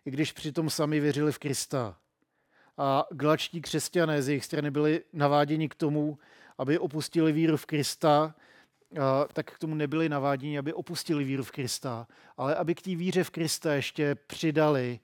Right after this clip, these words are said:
a, nařízení, který, na kterých stálo židovství.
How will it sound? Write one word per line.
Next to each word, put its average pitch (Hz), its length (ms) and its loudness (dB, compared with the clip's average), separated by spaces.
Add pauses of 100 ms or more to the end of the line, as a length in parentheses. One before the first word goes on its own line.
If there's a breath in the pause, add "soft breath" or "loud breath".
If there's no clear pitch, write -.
(400 soft breath)
a, 127 440 0
nařízení, 135 800 -2
který, 135 540 -6
na 143 100 -4
kterých 139 300 -6
stálo 131 400 0
židovství. 120 680 -8